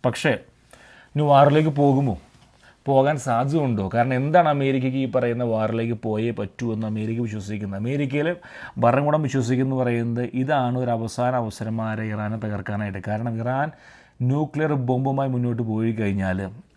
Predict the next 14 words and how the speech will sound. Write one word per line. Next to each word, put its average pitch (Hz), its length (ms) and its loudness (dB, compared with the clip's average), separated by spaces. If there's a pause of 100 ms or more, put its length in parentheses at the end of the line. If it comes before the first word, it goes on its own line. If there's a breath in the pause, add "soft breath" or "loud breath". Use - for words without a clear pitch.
ഇനി 135 180 2
ഒരു 135 220 2
കാരണവശാലും 113 720 0
ഇറാൻ 107 240 -4
ആക്രമിക്കാൻ 104 440 -4
സാധിക്കില്ല. 101 400 -4
ഇറാൻ 117 380 -4
ഒരു 120 120 -4
ഇറാഖ് 113 540 -4
പോലും 117 240 -4
അല്ലെങ്കിൽ 117 280 -4
ലിബിയ 117 300 -2
പോലും 120 300 -2
ആയിരിക്കില്ല. 139 640 0